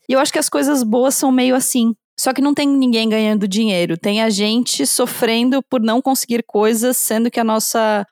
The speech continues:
mochila de coisas que a gente já conseguiu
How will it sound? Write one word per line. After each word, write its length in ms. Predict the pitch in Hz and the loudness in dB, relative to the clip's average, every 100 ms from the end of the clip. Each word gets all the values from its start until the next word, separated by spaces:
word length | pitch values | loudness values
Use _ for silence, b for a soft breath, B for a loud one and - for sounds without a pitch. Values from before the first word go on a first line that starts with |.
| - | -2
mochila 560 | 220 240 - 269 262 | 0 0 0 2 2
de 140 | 226 254 | 0 -2
coisas 460 | - 214 208 208 | 0 0 0 -2
que 100 | - | -2
a 40 | 214 | -2
gente 280 | 220 - | -2 0
já 180 | 220 220 | 0 0
conseguiu 640 | 220 240 226 262 240 240 | -2 -4 -2 -2 0 0